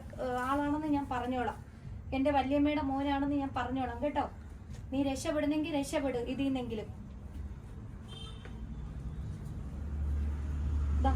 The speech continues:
ഇങ്ങനെയാണേ മടക്കണ്ടേ. കണ്ടോ, ഒന്നുകൂടെ കാണിച്ചു തരാമേ. വരുന്ന കസ്റ്റമറിനോട് നല്ല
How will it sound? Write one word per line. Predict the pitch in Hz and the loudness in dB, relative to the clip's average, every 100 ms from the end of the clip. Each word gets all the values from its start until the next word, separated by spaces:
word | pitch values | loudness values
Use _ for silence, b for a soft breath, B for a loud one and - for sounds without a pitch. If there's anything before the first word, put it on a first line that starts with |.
| 277 | 8
ഇങ്ങനെയാണേ | 277 285 285 - 294 370 - - - - - | 8 8 6 4 2 0 -2 -2 -2 -2 -2
മടക്കണ്ടേ. | - - - - - - - - - - - - - - - - - - - - - - - - - - - - - 277 | -2 -2 -2 -2 -2 -4 -4 -4 -4 -4 -2 -2 -2 -2 -4 -4 -4 -4 -2 -2 -2 -4 -4 -2 0 0 0 0 0 2
കണ്ടോ, | 277 277 | 4 6
ഒന്നുകൂടെ | 294 339 339 294 | 6 6 4 4
കാണിച്ചു | 254 226 | 4 4
തരാമേ. | 233 220 247 330 311 - - - - - - - - - - - - - - - - | 4 4 6 6 6 4 4 2 2 0 0 0 0 0 0 -2 -2 0 -2 -2 2
വരുന്ന | 254 277 320 | 2 4 2
കസ്റ്റമറിനോട് | 302 262 - 294 285 285 269 285 349 | 2 0 2 2 4 4 4 4 6
നല്ല | 392 269 302 | 4 4 4